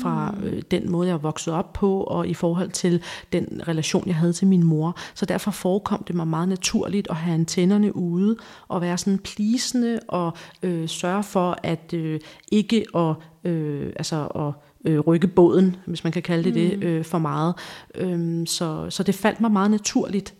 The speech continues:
Speaker 1: det med at være meget opmærksom på hans humør, og hans, øh, hans sådan nonverbale, øh, sprog og kropssprog og, og så videre.
Speaker 2: Mm.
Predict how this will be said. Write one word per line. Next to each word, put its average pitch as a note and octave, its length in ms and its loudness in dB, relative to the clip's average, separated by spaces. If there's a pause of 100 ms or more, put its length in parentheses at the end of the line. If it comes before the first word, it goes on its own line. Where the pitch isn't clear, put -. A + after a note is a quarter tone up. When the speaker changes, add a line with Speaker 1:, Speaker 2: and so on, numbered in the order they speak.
Speaker 1:
det G3 100 4
med F3+ 340 4
at F3 100 -2
være D#3+ 140 -2
meget D3+ 280 -2
opmærksom - 680 -4
på E3+ 140 -2
hans E3 320 0
humør, F#3 680 4 (280)
og F3 80 0
hans, E3+ 500 -2
øh, D#3 320 -6 (220)
hans E3 280 -2
sådan - 520 -2
nonverbale, D#3 800 0 (400)
øh, D3 380 -4
sprog - 400 0
og C#3+ 140 0
kropssprog - 580 -4
og, D3 120 -4 (180)
og C#3+ 80 -10
så C#3+ 100 -10
videre. D3 200 -4 (380)
Speaker 2:
Mm. A#3+ 60 -8